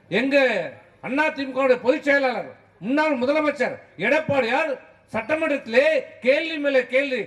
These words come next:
"எப்போது கொடுக்க போறீங்க, எப்போது கொடுக்க போறீங்க?" என்று சொன்னதுக்கு அப்புறம்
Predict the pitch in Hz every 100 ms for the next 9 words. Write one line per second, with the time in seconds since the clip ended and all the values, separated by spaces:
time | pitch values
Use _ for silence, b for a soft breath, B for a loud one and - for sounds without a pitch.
0 | - 196 247 311 320 302 277 262 247 240
1 | 208 247 254 349 339 262 277 262 262 254
2 | 247 233 202 214 214 190 196 277